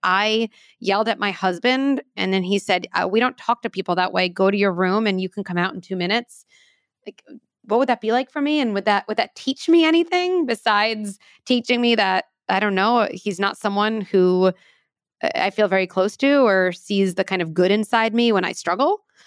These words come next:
And on the other hand, just even check in with the kind of practical cognitive side of you and say, "If my child was missing a skill and that's why they behaved the way they behaved,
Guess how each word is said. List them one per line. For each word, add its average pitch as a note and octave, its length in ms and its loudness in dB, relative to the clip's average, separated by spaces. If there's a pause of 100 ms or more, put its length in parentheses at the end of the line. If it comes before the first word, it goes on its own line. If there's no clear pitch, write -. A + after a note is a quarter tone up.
(260)
And A#3+ 140 0
on A#3 220 0
the A#3 140 2
other G4 360 2
hand, G3 460 -2
just - 220 -6
even D#4+ 200 0
check D4 300 -2
in D4 160 2
with C#4 160 0
the C4+ 80 -2
kind C4+ 160 0
of - 100 -8
practical B3+ 540 0
cognitive B3+ 480 0
side F3+ 220 -2
of E3+ 120 -4
you F3+ 240 2
and F#3 120 -2
say, G#3+ 160 0
"If G#3 120 -6
my A#3 100 0
child C4 320 -2
was A3 140 -2
missing G#3+ 300 -4
a F3+ 40 -6
skill G3 480 0
and E3+ 100 -6
that's F#3+ 180 -4
why G#3+ 100 0
they F3+ 120 0
behaved F3+ 600 -2
the F#3 80 2
way F#3 140 2
they E3+ 120 0
behaved, F3+ 680 -2